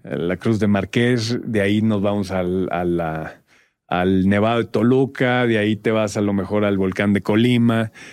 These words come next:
o, este, al Pico de Colima, o te vas a,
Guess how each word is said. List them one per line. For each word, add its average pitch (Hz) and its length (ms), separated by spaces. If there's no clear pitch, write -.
o, 82 400
este, 95 380
al 98 100
Pico 101 220
de 95 60
Colima, 123 600
o 95 180
te 107 140
vas 98 260
a, 92 400